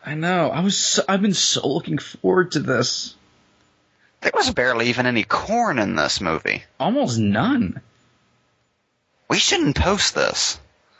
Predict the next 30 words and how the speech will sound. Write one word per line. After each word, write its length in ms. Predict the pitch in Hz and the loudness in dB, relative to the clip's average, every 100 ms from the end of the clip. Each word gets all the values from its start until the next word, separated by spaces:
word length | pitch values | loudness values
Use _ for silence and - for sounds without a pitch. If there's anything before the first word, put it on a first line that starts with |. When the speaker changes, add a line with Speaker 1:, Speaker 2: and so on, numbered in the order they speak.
| - - _ _ _ _ _ _ _ _ _ _ _ _ _ _ _ _ _ _ _ _ _ _ _ _ _ _ _ _ _ _ _ _ _ - | -20 -20 _ _ _ _ _ _ _ _ _ _ _ _ _ _ _ _ _ _ _ _ _ _ _ _ _ _ _ _ _ _ _ _ _ -4
Speaker 1:
By 80 | 151 | 2
the 60 | |
way, 80 | 165 | 2
I'm 100 | 135 | 2
pretty 200 | 123 269 | 2 2
sure 220 | 277 - 160 | 2 2 2
Children 320 | - 151 139 | 2 2 2
of 60 | 123 | 0
the 60 | |
Corn 280 | 139 127 107 | 2 2 4
seven 720 | - - 107 107 117 127 117 - _ - | 2 2 2 4 2 2 0 -6 _ 0
involves 380 | 101 101 95 - | 4 4 2 2
strippers. 560 | 107 - 87 - - - _ _ - 185 - | 0 0 0 -2 -2 -8 _ _ -18 -10 -2
Just 160 | 107 | 0
throwing 160 | - 92 | 4 4
that 100 | 87 | 4
out 160 | 87 - | 2 0
there. 160 | 90 - - - - - _ _ _ _ _ _ _ _ _ _ _ _ _ - | -4 -4 -20 -20 -20 -20 _ _ _ _ _ _ _ _ _ _ _ _ _ -4
Oops. 80 | - | 0
Speaker 2:
Oh, 340 | - 156 85 - - - - | 2 4 0 -2 -12 -20 -8
looks 200 | - - | -4 -2
like 180 | - - | -2 0
I 180 | 90 120 | 0 -2
picked 220 | - - | -2 -2
the 80 | 69 | 0
wrong 220 | 80 98 | 0 0
horse 280 | 82 85 - | 0 -2 -2
to 80 | 65 | -2
bet 160 | 76 - | -2 0
on. 300 | - - | -2 -2